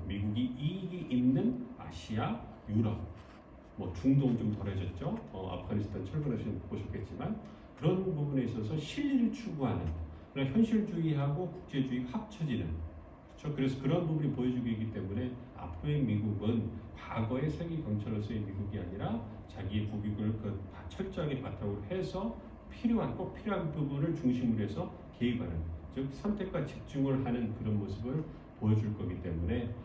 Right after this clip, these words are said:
그러한 변화에 우리도 대응해야 된다. 어떤 이제는 또 과거에 이 존재했던 유일한 초강대국세 미국의 시대는 끝났고 이제 지투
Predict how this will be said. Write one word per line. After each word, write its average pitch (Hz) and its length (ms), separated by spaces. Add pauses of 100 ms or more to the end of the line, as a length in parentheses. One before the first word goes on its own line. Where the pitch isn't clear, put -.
(160)
그러한 127 500
변화에 104 340
우리도 104 440
대응해야 95 340
된다. 85 220 (400)
어떤 - 760
이제는 110 540 (200)
또 90 160 (300)
과거에 107 760
이 95 240
존재했던 98 800 (420)
유일한 147 1000
초강대국세 104 760
미국의 104 400
시대는 - 300
끝났고 - 520 (440)
이제 107 160
지투 107 480